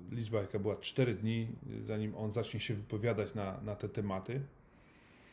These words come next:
Także w tym momencie jestem przekonany, że, y, komunikacja jest tam,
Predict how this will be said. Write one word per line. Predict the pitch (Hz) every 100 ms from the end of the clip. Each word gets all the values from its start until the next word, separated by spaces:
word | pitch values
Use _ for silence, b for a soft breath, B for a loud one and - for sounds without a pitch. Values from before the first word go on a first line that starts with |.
| B B -
Także | 120 107
w | 110
tym | 147
momencie | 151 139 139
jestem | 131 139 127
przekonany, | - 139 139 143 170 143 92 87 - - - - 113 107
że, | 101 107 95
y, | 87 - - - - - - - - -
komunikacja | - 120 117 120 131 117 127 107
jest | 104 110 113 - -
tam, | 101 113